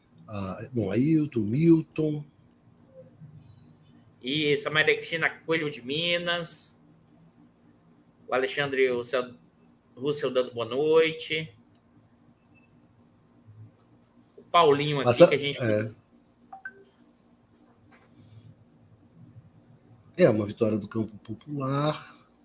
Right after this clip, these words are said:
Speaker 1: É, a
Speaker 2: Sim.
Speaker 1: vitória do campo popular foi a vitória do Lula, né? A vitória do Lula
Speaker 2: Isso.
Speaker 1: que permite que a gente, é, que se abram certos espaços pra esses setores mais progressistas atuarem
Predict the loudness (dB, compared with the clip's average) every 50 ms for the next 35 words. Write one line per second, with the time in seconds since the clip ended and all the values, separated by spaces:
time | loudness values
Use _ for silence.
0 | _ _ _ _ _ -20 _ _ 2 4 4 4 2 -4 -2 2 4 4 4 2
1 | 2 2 2 2 2 0 -2 -4 -4 -2 -2 2 2 2 2 2 0 -2 -2 -2
2 | 0 4 4 4 4 4 2 0 0 2 4 4 2 2 0 -2 -2 -4 -4 -4
3 | -4 -6 -8 -8 -8 -6 -6 -6 -6 -6 -4 0 0 2 4 4 2 2 2 0
4 | -2 -4 -6 -8 0 2 2 2 2 0 2 2 2 0 0 -6 -10 -8 -8 -8
5 | -6 -4 -2 -2 -2 -4 -6 -10 -14 -16 _ _ -20 -20 -20 -20 -20 -20 -20 -20
6 | -20 _ _ _ _ 0 2 2 2 2 0 -2 -4 -6 -6 -4 -4 -2 0 0
7 | 2 0 0 -2 -4 -6 -4 -6 -4 -2 -2 -4 -4 -6 -8 -10 -10 -8 -8 -8
8 | -8 -4 -2 0 0 0 0 0 -2 -4 -4 -6 -10 -14 -16 -16 -16 -14 -12 -12
9 | -12 -10 -8 -8 -6 -6 -6 -2 0 2 2 2 0 -2 0 0 0 0 -2 -6
10 | -10 -16 -20 _ _ -20 -18 -16 -14 -8 -8 -8 -6 -8 -8 -8 -8 -8 -8 -8
11 | -10 -12 -12 -10 -4 -2 0 2 4 2 2 2 0 -2 -2 -6